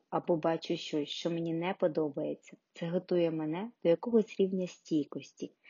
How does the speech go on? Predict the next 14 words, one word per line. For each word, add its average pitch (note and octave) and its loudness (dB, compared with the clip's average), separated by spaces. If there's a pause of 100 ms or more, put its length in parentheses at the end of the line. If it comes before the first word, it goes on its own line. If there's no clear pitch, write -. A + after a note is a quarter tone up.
(240)
який E3 4
скоро G#3 2
мені D#3+ 0
буде F3 2
потрібен. D3 -2 (640)
Дуже G#3 6
важливо G3+ 4
розуміти, F#3+ 0
що - 0
для D#3 0
стану E3+ -2
мудрості F3 0
відпочивати E3 0
потрібно D#3 -2